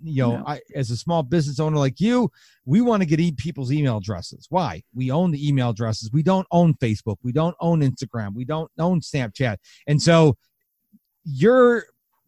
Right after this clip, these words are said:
Speaker 1: borrowing someone else's platform when you have to accept that and realize that they're not your friend. Eh,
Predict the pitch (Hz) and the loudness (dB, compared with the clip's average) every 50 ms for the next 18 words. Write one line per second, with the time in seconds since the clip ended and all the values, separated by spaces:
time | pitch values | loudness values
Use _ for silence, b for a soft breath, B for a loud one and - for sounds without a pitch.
0 | 160 131 117 _ - 175 175 190 226 240 233 214 175 165 151 131 120 117 - - | -12 -12 -10 _ -2 -2 0 0 2 2 2 4 4 2 2 2 0 -2 -4 0
1 | - 175 165 156 151 147 143 127 - - 113 107 - - 170 170 165 139 - - | 0 2 4 4 4 4 2 0 -2 -4 -10 -10 -6 -4 -2 -2 -2 -4 -4 -4
2 | 120 107 101 101 101 92 _ _ _ _ _ _ _ - 165 139 135 143 160 156 | -4 -2 -2 -2 -2 -4 _ _ _ _ _ _ _ -12 -10 -6 -2 0 2 2
3 | 151 147 143 143 143 147 165 170 190 190 - - 180 - 165 147 - - - 214 | 2 2 2 2 2 4 6 6 6 4 2 -2 -4 -2 -2 -6 -8 -6 -2 0
4 | 214 233 220 - - 147 123 113 110 107 - - - 147 147 139 143 190 247 269 | 0 0 0 -2 -2 0 0 0 -2 -4 -6 -6 -4 -2 -2 0 0 2 2 2
5 | 214 170 147 139 135 131 135 - - 143 123 - - 202 220 214 226 226 190 - | 2 2 2 0 2 0 0 0 0 -2 -2 0 0 2 2 2 2 0 -2 -4
6 | - 180 175 156 123 - - - 170 190 185 143 104 85 80 85 b b b b | -2 0 0 0 0 -2 -8 -8 -4 -2 -2 -2 -2 -4 -8 -12 b b b b
7 | b b - 135 | b b -20 -20